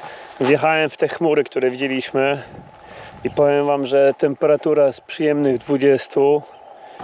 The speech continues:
zmieniła się na dziesięć, a teraz nawet spojrzałem na, e, termometr i jest dziewięć stopni. A tutaj zobaczcie, jak wygląda,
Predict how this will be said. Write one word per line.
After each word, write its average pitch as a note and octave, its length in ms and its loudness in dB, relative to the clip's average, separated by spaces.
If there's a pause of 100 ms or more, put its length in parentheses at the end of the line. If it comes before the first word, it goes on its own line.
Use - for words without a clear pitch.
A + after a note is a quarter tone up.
(240)
zmieniła C#3 600 2
się C#3 240 -2
na C3 160 -2
dziesięć, D3 580 -2
a C#3 60 0
teraz C#3 240 -2
nawet C3+ 220 -2
spojrzałem C#3+ 500 -2
na, C3+ 240 -2 (1300)
e, C3 220 4
termometr C#3+ 680 -2
i - 40 -10
jest C#3 240 0
dziewięć C#3+ 380 -2
stopni. - 520 -2 (380)
A C3+ 120 -2
tutaj D#3+ 220 0
zobaczcie, D3 340 0
jak C#3 180 2
wygląda, D3+ 500 0